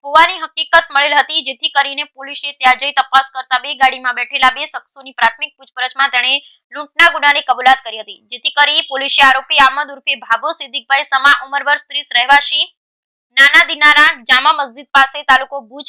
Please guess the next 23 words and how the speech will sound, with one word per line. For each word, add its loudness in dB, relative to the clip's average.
કચ્છ -6
અને -4
શિવકુમાર 0
હરિસિંહ -6
કરણ, 0
ઉંમર -10
વર્ષ -6
ત્રીસ, -20
રહેવાસી 0
હાલ 2
જૂના 2
મકનસર 0
ધર્મમંગલ -4
સોસાયટી, 0
તાલુકો 0
મોરબી, -12
મૂળ -14
રહેવાસી 2
એમ -4
પી -14
વાળાને 0
પકડ્યા -10
હતા. -20